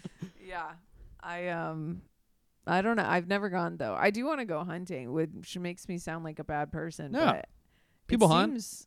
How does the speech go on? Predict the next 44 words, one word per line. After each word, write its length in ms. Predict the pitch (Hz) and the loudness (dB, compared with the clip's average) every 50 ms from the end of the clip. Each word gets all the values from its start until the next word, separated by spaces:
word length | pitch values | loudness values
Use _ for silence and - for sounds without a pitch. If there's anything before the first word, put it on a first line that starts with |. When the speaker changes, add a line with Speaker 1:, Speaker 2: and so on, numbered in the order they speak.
| _ | _
Speaker 2:
Whatever. 380 | - 180 180 160 143 147 170 175 | -10 -4 0 0 2 2 0 0
Speaker 1:
like 240 | 175 190 190 185 175 | 2 0 0 0 -2
fun. 380 | - - 180 170 190 190 180 143 | -4 -4 -2 -2 -2 -2 -4 -6
Speaker 2:
It's 80 | 127 110 | -6 -2
not 140 | 180 156 135 | -2 -2 0
for 100 | - 135 | 0 -2
me. 280 | 131 131 135 139 147 - | -2 -2 -2 -4 -6 -4
I 80 | - 123 | -4 -2
would 80 | 127 | -2
never 160 | 127 127 120 | 0 0 -2
take 160 | 120 - 117 110 | -2 -2 -4 -4
another 300 | 117 110 101 - 180 - - | -2 -2 2 4 4 4 4
<laughs> 40 | - | 2
life. 200 | - 139 117 - - - - - | 0 0 -2 -6 -8 -12 -8 -6
Speaker 1:
<laughs> 180 | 247 - 277 - - 339 - - - 381 - - - 302 - - - - - - - _ _ _ | 2 2 2 4 4 0 0 0 -6 -8 -8 -10 -16 -16 -16 -16 -18 -16 -20 -20 -20 _ _ _
Speaker 2:
But, 260 | 131 123 117 - - | 2 2 2 2 -2
you 80 | 131 | -2
know, 180 | 120 113 107 101 - - _ _ _ _ _ _ _ _ | -2 -2 -2 -4 -6 -12 _ _ _ _ _ _ _ _
you 120 | 120 127 | -2 0
do 80 | 127 131 | 2 2
you. 80 | 131 165 | 2 2
Speaker 1:
Wow. 400 | 165 160 160 160 156 151 160 156 - - - - _ _ _ _ _ _ _ _ _ - | 2 0 0 -2 -4 -8 -12 -16 -16 -16 -18 -18 _ _ _ _ _ _ _ _ _ 6
Speaker 2:
No, 80 | 160 175 | 8 8
Speaker 1:
So 40 | 165 | 8
Speaker 2:
I, 180 | 156 165 170 170 | 8 8 6 6
I 80 | 156 | 6
don't 100 | 165 185 | 6 6
think 140 | 170 190 170 | 6 4 2
I 60 | 165 | 0
could 120 | 147 131 131 | 0 0 -2
hunt. 140 | 127 127 120 | -2 -2 -2
I'm 100 | 127 151 | 0 0
a, 60 | 165 143 - - | 0 0 -2 -4
I'm 120 | 127 135 | -2 -2
a 40 | 139 | -2
huge, 500 | 120 - - - 131 127 123 120 110 - - _ _ _ | -2 -4 -4 0 2 2 2 2 -2 -6 -16 _ _ _
this 140 | 127 110 - | -14 -12 -12
is 60 | - | -10
true, 140 | - - 113 | -6 -6 -4
I'm 160 | 104 104 101 | -4 -4 -6
a 20 | 101 | -8
huge 220 | 98 104 98 - | -6 -8 -8 -8
pussy. 320 | - 104 104 - - - - _ _ _ _ _ _ _ _ _ _ _ | -10 -12 -14 -14 -16 -18 -20 _ _ _ _ _ _ _ _ _ _ _
Speaker 1:
Yeah. 280 | 190 196 180 165 165 | 2 4 4 4 2